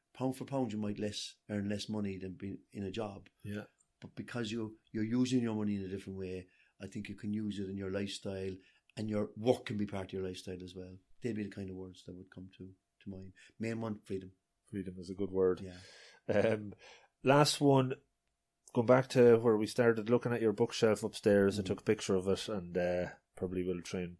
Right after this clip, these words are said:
Speaker 2: buy a few that I'm missing.
Speaker 1: Yeah.
Speaker 2: But is there one or two books that have a, had a profound impact on you over the years?
Speaker 1: Yeah, one obviously would be Lou Tice.
Speaker 2: Lou, Lou again,
Speaker 1: But
Speaker 2: yeah,
Speaker 1: I'll come
Speaker 2: yeah.
Speaker 1: back to another one, uh, Eric Byrne,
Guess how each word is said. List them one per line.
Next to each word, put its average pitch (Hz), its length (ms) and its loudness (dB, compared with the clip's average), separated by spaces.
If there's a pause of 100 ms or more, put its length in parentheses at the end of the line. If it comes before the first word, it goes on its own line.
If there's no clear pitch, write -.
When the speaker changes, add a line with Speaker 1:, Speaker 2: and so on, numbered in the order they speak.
(120)
Speaker 2:
buy 95 160 4
a 95 80 2
few 95 220 -2
that 90 140 0
I'm 92 160 -2
missing. 98 360 -2
Speaker 1:
Yeah. 87 80 -12
Speaker 2:
But 101 200 4 (440)
is 143 140 4
there 151 120 6
one 226 220 6
or 220 80 6
two 226 240 4
books 180 340 2
that 143 200 6 (380)
have 123 160 2
a, 117 80 10
had 120 200 2
a 113 80 6
profound 127 920 2 (560)
impact 131 540 2
on 113 180 4
you 110 200 4
over 104 160 4
the 107 80 0
years? 117 480 8
Speaker 1:
Yeah, 120 260 6
one 131 240 6
obviously 131 420 4
would 127 180 0
be 127 100 0
Lou 123 140 4
Tice. 127 300 8
Speaker 2:
Lou, 131 220 12
Lou 135 220 12
again, 123 380 12
Speaker 1:
But 123 100 12
Speaker 2:
yeah, 113 80 10
Speaker 1:
I'll 117 40 8
come 131 140 4
Speaker 2:
yeah. 143 100 8
Speaker 1:
back 139 100 2
to 131 60 2
another 135 260 6
one, 127 360 2
uh, 113 260 -2
Eric 131 260 4
Byrne, 135 400 4